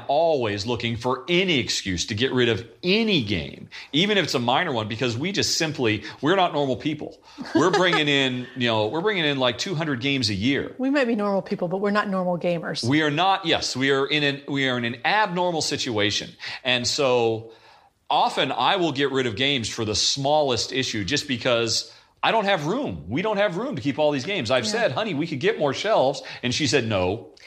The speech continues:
Speaker 1: no,
Speaker 2: No,
Speaker 1: we
Speaker 2: we
Speaker 1: cannot."
Speaker 2: like to use the shelves as the actual limiter of w-, our game collection.
Speaker 1: Exactly, yeah. The big shelf you see in the background of my run-throughs is the hard limit. Now, that's actually not true because we've got about two closets full of
Speaker 2: Mm.
Speaker 1: games, but those at least are games that we have agreed upon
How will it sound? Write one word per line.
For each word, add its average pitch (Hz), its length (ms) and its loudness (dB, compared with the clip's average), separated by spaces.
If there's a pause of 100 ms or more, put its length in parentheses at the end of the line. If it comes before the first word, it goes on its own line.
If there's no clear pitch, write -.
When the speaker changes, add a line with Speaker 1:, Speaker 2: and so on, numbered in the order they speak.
(140)
Speaker 1:
no, 92 100 0
Speaker 2:
No, 220 200 4
Speaker 1:
we 214 40 -2
Speaker 2:
we 220 80 2
Speaker 1:
cannot." 226 120 4
Speaker 2:
like 247 200 2
to 226 100 -8
use 226 200 -2
the 208 100 -6
shelves 208 340 2
as 202 200 -2
the 202 280 0
actual 202 540 0
limiter 196 460 4
of 170 440 -2 (360)
w-, - 220 -6
our 202 120 2
game 180 320 -2
collection. 135 180 0
Speaker 1:
Exactly, 123 360 2
yeah. 104 100 4
The 104 100 0
big 165 160 0
shelf 147 320 0
you 135 80 -2
see 127 160 -2
in 117 80 -2
the 107 60 -4
background 107 400 0
of 101 80 -6
my 101 120 2
run-throughs 92 520 -4
is 117 300 4
the 104 80 0
hard 101 280 0
limit. 90 240 -6
Now, 110 180 2
that's 131 120 0
actually 120 240 0
not 107 160 0
true 107 400 0 (280)
because 104 180 -2
we've 104 100 -2
got 120 140 4
about 104 180 0
two 131 160 0
closets 139 560 0
full 92 220 -2
of 92 60 -2
Speaker 2:
Mm. - 20 -4
Speaker 1:
games, 95 320 -2 (200)
but 110 140 0
those 202 240 2
at 196 80 2
least 180 240 -2
are 170 60 2
games 160 260 0
that 139 100 0
we 123 180 2
have 113 120 2
agreed 170 320 0
upon 147 500 2